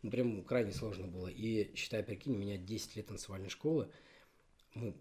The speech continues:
прорабатываем, ну, то есть, э, клуб, грубо говоря, с сентября. Мы даже до дня рождения, точнее, мы до дня рождения дожили, осень. Как бы тринадцатого, э, октября, там, по-моему, у нас должно было быть вот это мероприятие, оно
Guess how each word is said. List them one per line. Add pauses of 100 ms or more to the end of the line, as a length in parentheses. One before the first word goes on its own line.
прорабатываем,
ну,
то
есть, (100)
э, (160)
клуб, (800)
грубо
говоря,
с
сентября.
Мы
даже
до
дня
рождения,
точнее,
мы
до
дня
рождения
дожили, (360)
осень. (500)
Как
бы
тринадцатого,
э,
октября,
там,
по-моему,
у
нас
должно
было
быть
вот
это
мероприятие,
оно